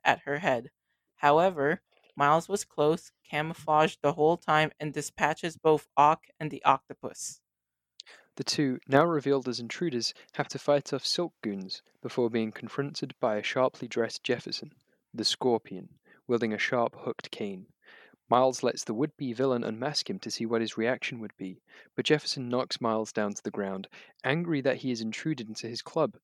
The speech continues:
Speaker 2: and nonplussed by his appearance. Gwen fights back Jefferson and his goons mostly successfully,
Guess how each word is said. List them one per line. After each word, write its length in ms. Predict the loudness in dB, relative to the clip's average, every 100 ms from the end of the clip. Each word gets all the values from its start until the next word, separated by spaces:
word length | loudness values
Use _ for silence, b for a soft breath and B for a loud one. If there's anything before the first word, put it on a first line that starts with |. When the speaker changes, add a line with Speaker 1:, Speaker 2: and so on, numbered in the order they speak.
| b b b -12
Speaker 2:
and 120 | -4
nonplussed 580 | -2 -2 -2 -2 -2 -2
by 160 | -2
his 160 | -2 -6
appearance. 640 | -8 -6 -6 -6 -12 -14 _ _ _ _ _ -4
Gwen 220 | 0 0
fights 300 | 2 0 0
back 300 | -2 -2 -2
Jefferson 560 | -4 -4 -4 -4 -4 -6 B B
and 160 | -6 -4
his 140 | -4
goons 240 | -4 -4 -2
mostly 300 | -2 -2 -6
successfully, 720 | -8 -4 -2 -2 -4 -8 -10